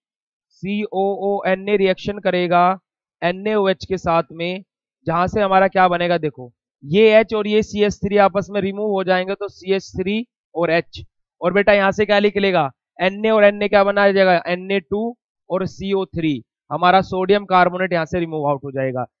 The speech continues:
ऐसी एक और reaction लिख लो, सी टू एच फ़ाइव सी डबल ओ एन ए के साथ में, ये reaction करेगा एन ए ओ एच के साथ में, और यहाँ से बेटा क्या बनेगा? सी टू एच फ़ाइव और single bond H आ जाएगा।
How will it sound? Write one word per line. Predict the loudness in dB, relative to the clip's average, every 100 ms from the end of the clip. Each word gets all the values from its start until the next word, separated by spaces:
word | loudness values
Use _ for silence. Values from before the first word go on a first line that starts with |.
| _ -2
ऐसी | 0 2 2
एक | 2
और | 0
reaction | 0 0 -2 -2
लिख | -2 -2
लो, | -2 -2 -4 _ _
सी | -8 -4 -4
टू | -2 -2 -4 -8 _ -4
एच | -2 -2 -2
फ़ाइव | 0 2 2 -2
सी | -4 -4 2
डबल | 4 4 0
ओ | -2 -2 -2
एन | -4 -4 -6
ए |
के | -2 -2
साथ | 0 -2 -2
में, | -8 -14 -20 _ _ -2
ये | 2
reaction | 4 2 -2 -4
करेगा | 0 2 2 2
एन | 0 -2 -4
ए | -2
ओ | 0
एच | -2 -4
के | -4
साथ | 2 2 2 -2
में, | -6 -6 -8 _ -4
और | -2
यहाँ | -2
से | -2 -2
बेटा | 0 2
क्या | 4 4
बनेगा? | 2 0 0
सी | 0 -6 -6 -6
टू | -6 -6
एच | -2 -4 -4 -8
फ़ाइव | -2 0 0
और | -2 -8
single | -8 -2 -2
bond | -2 0
H | 0 0
आ | 0
जाएगा। | 2 2 2